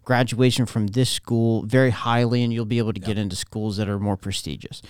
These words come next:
Speaker 1: Well, that didn't work out for me. But anyway, <laughs> you know, everybody at the school of the graduating class, ninety-eight percent were going to college right after graduation.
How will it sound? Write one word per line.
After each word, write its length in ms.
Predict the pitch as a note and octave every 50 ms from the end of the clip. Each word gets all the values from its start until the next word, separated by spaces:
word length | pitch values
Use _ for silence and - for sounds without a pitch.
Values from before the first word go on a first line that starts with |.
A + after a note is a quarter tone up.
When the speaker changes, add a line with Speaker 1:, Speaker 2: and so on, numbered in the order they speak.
| - - - - -
Speaker 1:
Well, 200 | - C3+ C#3 -
that 240 | - C#3 D3 C3+ A#2+
didn't 180 | B2+ A#2+ G#2+ E2+
work 200 | G2+ G2+ - G#2
out 120 | F2+ -
for 120 | - - F2
me. 100 | - - -
But 60 | A#2+
anyway, 360 | C#3 D3+ D3+ B2+ G#2 F#2 F#2+ - - - F3 -
<laughs> 240 | - - - - -
you 140 | F3+ F#3 F3
know, 60 | - - _ _ -
everybody 760 | F#3 F#3 G#3 A3 C#4 B3+ A#3 F#3 G3 F3+ E3+ E3 D#3+ D#3+ -
at 160 | - D#3 C#3 -
the 80 | C3+
school 440 | - - - A3+ A#3 A3 F#3+ E3 - -
of 160 | - C#3 C3+
the 80 | C3 A2+
graduating 500 | C#3+ C3+ C3+ C3 B2+ B2 C3 C3 B2+ A#2+
class, 400 | - - F3 G3 F3+ C#3+ - -
ninety-eight 600 | A#2+ A#2+ B2 C3+ D#3+ F#3 E3 C3 B2 A#2+ F2+ -
percent 380 | - B2+ A2 - - D#3+ -
were 120 | F2+ A2+ A2
going 340 | G2 A2+ G#2 G#2+ A#2+ B2
to 60 | A#2+ A#2
college 640 | - - - D3 F3 E3+ B2 A2 A2 G#2+ - -
right 200 | G2 F2+ A2+ - -
after 320 | - G#2+ G#2+ G2+ - A2 A2
graduation. 840 | G2+ A2 G2 G2 G2 - A2 C3 E3+ G#3+ A3 - - G#2 - -